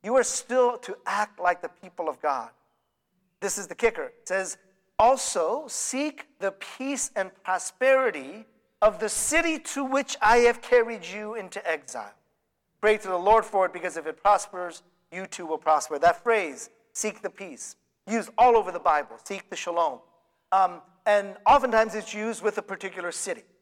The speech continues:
And every time a city is associated with the word peace,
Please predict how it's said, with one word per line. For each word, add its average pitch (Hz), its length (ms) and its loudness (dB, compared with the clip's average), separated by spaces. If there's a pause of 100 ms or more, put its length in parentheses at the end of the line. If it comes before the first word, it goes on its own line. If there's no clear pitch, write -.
(200)
And 170 80 -6
every 233 200 2
time 220 240 2
a 175 40 4
city 285 440 0
is 240 160 2
associated 214 540 -2
with 175 160 -12
the 170 60 -10
word 185 400 -4 (280)
peace, - 420 -8